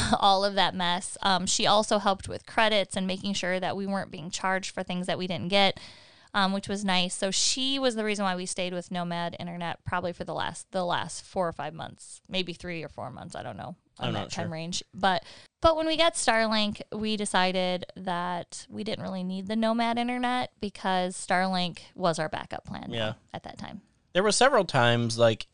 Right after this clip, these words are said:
Speaker 2: in the last year, you know, bef-, especially before we had Starlink, where if our Verizon didn't work,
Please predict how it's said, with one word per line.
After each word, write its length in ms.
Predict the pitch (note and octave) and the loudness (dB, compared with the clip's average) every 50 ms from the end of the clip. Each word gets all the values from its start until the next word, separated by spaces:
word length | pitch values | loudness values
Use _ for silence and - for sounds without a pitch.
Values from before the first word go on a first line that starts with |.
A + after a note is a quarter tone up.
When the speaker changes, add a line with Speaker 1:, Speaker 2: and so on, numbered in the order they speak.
| _ _ | _ _
Speaker 2:
in 100 | B2+ B2 B2 | 0 2 2
the 80 | A#2 | 2
last 600 | A2 A2 A2+ A2+ A2+ A2+ G#2+ - - - - - - _ _ _ _ _ - | 4 4 4 4 4 2 0 0 -4 -6 -8 -12 -18 _ _ _ _ _ -8
year, 480 | A2+ A2+ A#2 A2+ A2 G#2+ A2 A2+ - - _ _ _ | -2 2 2 4 4 4 2 0 0 -4 _ _ _
you 80 | - B2+ | 0 2
know, 100 | A#2+ A2 | 2 2
bef-, 240 | A2+ G#2+ - - | 2 -2 -4 -6
especially 300 | - - C3+ A2+ - A2+ | -4 -2 -2 -2 0 -2
before 240 | G#2+ G2+ - A#2 G#2 | -2 -2 0 0 0
we 80 | G2+ G2+ | 2 2
had 100 | G#2+ G2 | 0 0
Starlink, 460 | - - A2+ G#2+ G#2+ G#2+ G#2+ G#2 - | 0 2 2 2 2 2 0 -2 -2
where 360 | - B2 A#2+ A#2 A#2 A2+ A2 - - _ _ _ _ _ _ - | 0 2 4 4 4 4 2 0 -6 _ _ _ _ _ _ -6
if 120 | D3 B2 D3 | 0 4 4
our 80 | C3+ | 4
Verizon 500 | A#2 B2+ C3 C#3 C#3+ D3 C#3+ C#3+ C#3+ C3 | 6 6 8 8 8 6 6 4 4 4
didn't 240 | A2+ B2+ A#2+ B2+ - | 4 4 2 2 0
work, 480 | - A2+ A2+ A2+ A2+ A2 - - - | 0 0 2 2 2 0 -2 -6 -12